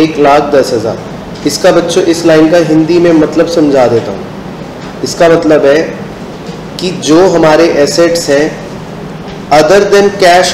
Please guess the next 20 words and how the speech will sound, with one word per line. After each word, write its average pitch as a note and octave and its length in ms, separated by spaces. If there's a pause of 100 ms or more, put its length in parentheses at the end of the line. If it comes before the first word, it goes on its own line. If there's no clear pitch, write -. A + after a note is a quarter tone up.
of F#3 180
two F#3 180
thousand, C#3 440 (380)
मतलब E3 380
दो D#3+ 200
हज़ार E3 280 (100)
के F3+ 80 (100)
कैश - 300
को F#3 100
छोड़कर, F3+ 680
उसको E3+ 240
छोड़कर F3 560
जो F3+ 120
हमारे E3 240 (100)
बचे F3+ 200
हुए F3+ 200
एसेट्स C#3+ 480
हैं C#3+ 160 (1120)
वो D#3+ 160
रियलाइज D#3 680